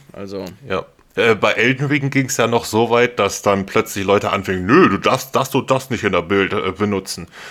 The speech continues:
Speaker 2: Du darfst kein Magi-, Magier spielen, weil das ist zu einfach. Dann kriegst du nicht die richtige Erfahrung.“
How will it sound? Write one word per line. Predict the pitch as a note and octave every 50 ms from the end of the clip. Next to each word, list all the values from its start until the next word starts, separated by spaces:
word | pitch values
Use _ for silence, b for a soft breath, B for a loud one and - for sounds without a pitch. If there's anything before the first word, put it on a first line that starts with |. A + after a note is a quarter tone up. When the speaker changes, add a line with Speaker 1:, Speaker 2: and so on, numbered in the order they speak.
| B B
Speaker 2:
Du | - G2
darfst | F#2 G#2 B2 D3 C#3+ - - -
kein | G#2+ G#2+ A#2 A#2
Magi-, | A2 A#2 B2+ B2+ B2 - -
Magier | G#2+ G#2+ A#2 B2+ G#2+ G#2 F#2+ F#2+ F#2+
spielen, | - - - G2 F2 F2 E2
weil | E2 F#2+ G2
das | A2+ B2+
ist | C#3 C3+ - -
zu | C3 A2
einfach. | B2 C3 A#2+ - G#2 -
Dann | - F#2 F#2+
kriegst | - - E3+ - - -
du | D#3
nicht | C#3+ C3+ C3 - -
die | A#2
richtige | B2+ C#3+ C#3+ - C3 A2 A2
Erfahrung.“ | A#2 A#2 - - A#2+ A#2+ A2 F#2 F#2 D#2+ -